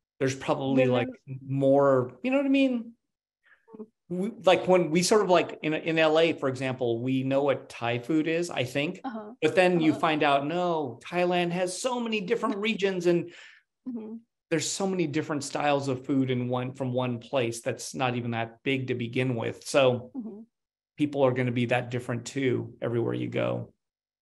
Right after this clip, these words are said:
Speaker 2: Yeah. All right. So let's, let's see, more Asian
Speaker 1: Sorry, I don't know if that was
Speaker 2: questions.
Speaker 1: interesting or
Speaker 2: No,
Speaker 1: not.
Speaker 2: that was, that was very interesting. <laughs>
Speaker 1: I mean, it's
Speaker 2: Uh,
Speaker 1: like
Speaker 2: what
Speaker 1: that
Speaker 2: is
Speaker 1: here in the California. We're, like, so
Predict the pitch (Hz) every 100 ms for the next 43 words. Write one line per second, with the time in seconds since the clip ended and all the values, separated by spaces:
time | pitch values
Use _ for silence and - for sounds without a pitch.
0 | - 247 220 202 _ _ _ _ _ _
1 | _ - 320 233 220 233 294 269 277 -
2 | 294 - 247 233 285 277 147 135 147 127
3 | - 123 120 120 - 120 117 175 233 -
4 | 403 370 427 - 339 285 262 254 - 190
5 | - - 381 - - - - 202 196 185
6 | 240 415 - - 233 254 147 139 135 170
7 | 170 147 170 202 120 110 120 139 147 147
8 | 143 -